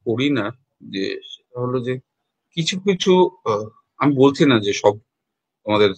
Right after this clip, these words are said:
আহ, ছাত্র লাইফে সব text পড়া সম্ভব, কিন্তু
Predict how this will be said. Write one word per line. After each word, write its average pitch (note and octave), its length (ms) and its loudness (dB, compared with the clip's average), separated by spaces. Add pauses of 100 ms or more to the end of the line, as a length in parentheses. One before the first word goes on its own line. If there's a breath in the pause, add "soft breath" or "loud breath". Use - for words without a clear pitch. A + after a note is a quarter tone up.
(120)
আহ, F#2 560 -14 (120)
ছাত্র A2+ 400 0
লাইফে A#2 320 2
সব G#2+ 360 -4
text - 340 -4
পড়া G2 180 -2
সম্ভব, G2 400 -8
কিন্তু G2+ 360 -12